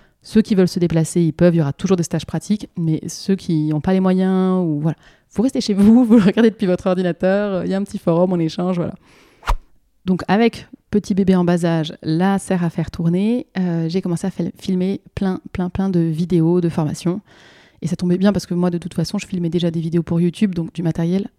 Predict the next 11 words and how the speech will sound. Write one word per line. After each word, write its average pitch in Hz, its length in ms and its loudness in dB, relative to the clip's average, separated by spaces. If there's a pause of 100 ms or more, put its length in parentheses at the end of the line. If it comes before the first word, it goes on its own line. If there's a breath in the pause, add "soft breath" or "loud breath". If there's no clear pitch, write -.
(100)
j'en 170 260 -4
avais, 165 340 -2 (260)
et 170 100 -4
des 165 80 -4
trucs - 220 -6
à 165 40 -4
raconter, 165 420 -4
<laughs> - 0 -
j'en 196 120 6
avais 160 220 2
plein. 175 240 -2